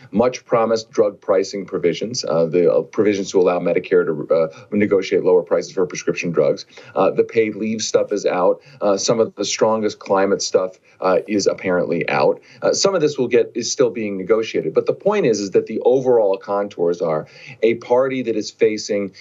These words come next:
uh, an intransigent re-, Republican opposition, uh, that does have control of Congress, is using its control of Congress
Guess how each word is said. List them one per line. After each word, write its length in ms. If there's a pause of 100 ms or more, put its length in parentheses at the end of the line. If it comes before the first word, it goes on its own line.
(140)
uh, 220
an 80
intransigent 840
re-, 320
Republican 580
opposition, 760 (220)
uh, 280
that 340
does 260
have 300
control 580
of 140
Congress, 540
is 260
using 400
its 140
control 420
of 100
Congress 480